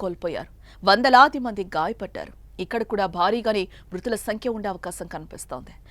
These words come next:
దేశంలో ఎమర్జెన్సీని ప్రకటించింది థాయిలాండ్ ప్రభుత్వం. అత్యవసర సర్వీసులు తప్పితే మిగతా అన్నింటినీ మూసివేసింది. భారీ భూకంపం తర్వాత జరిగిన విధ్వంసంపై సహాయక చర్యలు ముమ్మరం చేసింది.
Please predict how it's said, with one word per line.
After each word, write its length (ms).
దేశంలో 400
ఎమర్జెన్సీని 600
ప్రకటించింది 520
థాయిలాండ్ 520
ప్రభుత్వం. 420
అత్యవసర 400
సర్వీసులు 480
తప్పితే 320
మిగతా 300
అన్నింటినీ 560
మూసివేసింది. 640
భారీ 260
భూకంపం 480
తర్వాత 280
జరిగిన 280
విధ్వంసంపై 600
సహాయక 420
చర్యలు 300
ముమ్మరం 380
చేసింది. 360